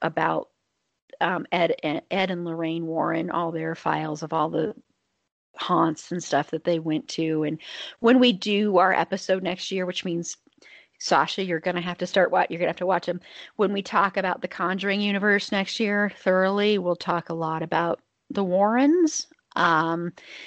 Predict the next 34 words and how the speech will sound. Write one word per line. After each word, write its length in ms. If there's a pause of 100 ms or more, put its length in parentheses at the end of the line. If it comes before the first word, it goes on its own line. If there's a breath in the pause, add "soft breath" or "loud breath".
(200 loud breath)
'cause 160
I 80
just 200
think 200
it's 120
interesting 380
to 60
get 240 (260)
in 180
depth 400 (140)
with 220
that. 420 (800)
So, 340
yeah, 180
but, 240 (140)
but 180
what's 260
interesting 460
about 340
Insidious 920 (540 loud breath)
and, 260
of 80
course, 300
The 80
Conjuring 480
is, 120
of 60
course, 220
these 160
were 80
done 180
by 140
James 340
Wan. 380